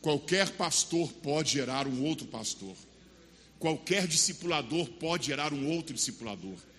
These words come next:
Qualquer líder de célula pode, é, gerar um outro líder de célula. Qualquer parceiro de casa de paz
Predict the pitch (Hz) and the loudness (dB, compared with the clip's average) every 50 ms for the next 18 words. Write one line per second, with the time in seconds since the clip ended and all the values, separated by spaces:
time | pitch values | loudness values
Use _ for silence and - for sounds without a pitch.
0 | - - - - - - - 170 165 156 - 190 202 190 170 147 170 196 165 170 | -20 -20 -20 -20 -4 2 4 4 4 4 4 4 4 4 4 2 0 0 0 0
1 | 151 143 156 - - - - 165 175 170 160 151 - - - 165 170 170 147 151 | 0 2 4 4 4 4 4 2 2 2 0 -2 -4 -2 0 2 2 2 2 -2
2 | 156 147 - - - - - - - - - - 131 143 147 147 147 147 147 147 | -4 -6 -8 -14 -20 -20 -20 -20 -20 -20 -12 -4 -2 0 2 2 2 2 0 0
3 | 143 139 - - - - 139 - 160 165 147 160 180 185 170 160 156 180 196 196 | -2 -4 -6 -12 -14 -4 0 6 6 8 8 10 8 6 6 6 6 6 6 6
4 | - - 147 135 139 123 117 110 - - - 110 101 95 95 98 - - - - | 4 2 0 0 0 0 0 0 0 2 0 0 -2 -4 -6 -10 -12 -14 -18 -20
5 | - - - 180 170 - - 196 196 190 - 190 165 143 - - - - - 185 | -20 -8 -4 -4 -2 0 2 2 2 2 0 -2 -2 -2 -2 -2 0 2 2 2
6 | 190 170 147 147 - - - 175 180 190 160 160 131 143 - - - 156 165 170 | 2 0 -2 -4 -4 0 4 4 4 4 4 2 -2 -2 -2 2 4 4 4 6
7 | 170 - - | 4 2 0